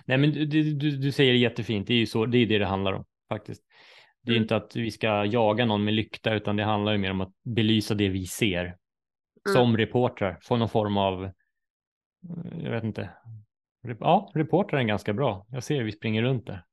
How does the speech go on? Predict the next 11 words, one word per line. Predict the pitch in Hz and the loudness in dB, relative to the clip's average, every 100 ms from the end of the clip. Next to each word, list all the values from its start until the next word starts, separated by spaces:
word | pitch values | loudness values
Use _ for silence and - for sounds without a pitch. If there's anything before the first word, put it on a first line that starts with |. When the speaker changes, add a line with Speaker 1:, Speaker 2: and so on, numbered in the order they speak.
| _ | _
Speaker 1:
Det | 123 | -10
är, | 120 117 | -8 -6
mm. | 110 120 123 139 151 _ _ _ _ _ _ _ _ _ _ _ _ _ _ | -8 -6 -2 -2 -4 _ _ _ _ _ _ _ _ _ _ _ _ _ _
Speaker 2:
Ja, | - 240 254 | 4 6 6
men | 240 226 | 4 2
jag, | 202 | 0
för, | 196 214 190 | 2 2 2
för | 214 | 0
jag | 208 | 0
tänker | 214 202 196 | 0 0 2
att | 196 190 | 0 -2